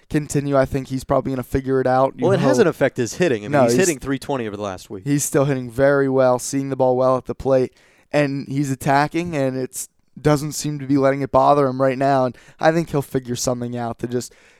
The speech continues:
Speaker 1: kind of cut down on that, and you wonder if it's maybe the particular bat that he's using or just try, he tried some tape this last time. It'll be interesting to see how that continues for him throughout the rest of the year. I doubt it affects him too much, though.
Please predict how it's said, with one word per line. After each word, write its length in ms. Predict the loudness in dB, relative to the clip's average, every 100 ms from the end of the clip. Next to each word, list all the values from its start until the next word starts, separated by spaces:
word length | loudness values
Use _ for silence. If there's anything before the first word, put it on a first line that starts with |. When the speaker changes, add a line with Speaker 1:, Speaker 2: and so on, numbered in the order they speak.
| _
Speaker 1:
kind 180 | -2 -2
of 120 | -4
cut 280 | -4 -4 0
down 260 | 0 2
on 160 | 0 -2
that, 180 | -2 -2
and 100 | -2
you 80 | 0
wonder 340 | 0 2 0
if 120 | 0
it's 180 | -4 -4
maybe 220 | -4 -4
the 120 | -4
particular 540 | -4 -6 -8 -6 -6 -6
bat 380 | -6 -4 -2 -4
that 140 | -6
he's 200 | -6 -8
using 540 | -8 -4 -2 -2 -2 -2
or 200 | -4 -4 _ _ -6
just 360 | -4 -4 -14 -20 _ _
try, 300 | -4 0 2
he 80 | 0
tried 520 | -4 -2 2 2 0
some 200 | -8 -12
tape 440 | -12 -2 0 0 -4
this 200 | -6 0
last 360 | 0 0 -2
time. 340 | -2 0 -2 -2
It'll 120 | -4
be 140 | -2
interesting 480 | -4 -6 -8 -8 -6
to 80 | -8
see 400 | -6 -4 -4 -6 _ _ _
how 160 | 2
that 180 | 2 2
continues 600 | -2 -12 -10 -8 -6 -8
for 260 | -8 -6 -4
him 120 | -6
throughout 380 | -4 0 0 -2
the 80 | 0
rest 240 | -2 -2
of 80 | -4
the 60 |
year. 200 | 0 0 -2 -12 -4
I 100 | -2
doubt 300 | 0 2 2
it 60 | 0
affects 360 | -4 -10 -12 -14
him 100 | -14
too 160 | -14
much, 280 | -14 -14 -14
though. 180 | -16 -16